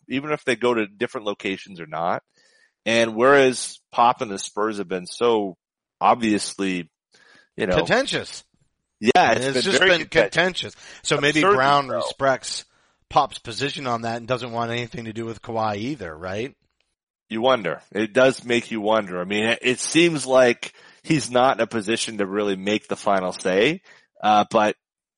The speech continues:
Speaker 1: you gotta wonder if, if there, that's gotta play into it because, my goodness, I mean, it's, it's Pop, for God's sakes. And this is, you know, a big reason why so many people have, have great concerns with bringing Kawhi in.
Speaker 2: Yeah.
Speaker 1: If,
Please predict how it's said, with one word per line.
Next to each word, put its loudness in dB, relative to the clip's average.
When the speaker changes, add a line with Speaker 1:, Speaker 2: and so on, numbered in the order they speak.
Speaker 1:
you -6
gotta 4
wonder 2
if, -6
if -6
there, -2
that's 0
gotta 2
play 2
into -4
it -8
because, -2
my 0
goodness, 2
I -4
mean, -4
it's, -2
it's -4
Pop, 0
for -2
God's 0
sakes. -4
And -10
this -2
is, -8
you 0
know, 4
a 0
big 2
reason 2
why 6
so -2
many 0
people -4
have, 0
have -6
great -4
concerns -6
with -6
bringing -6
Kawhi 4
in. 4
Speaker 2:
Yeah. -10
Speaker 1:
If, -8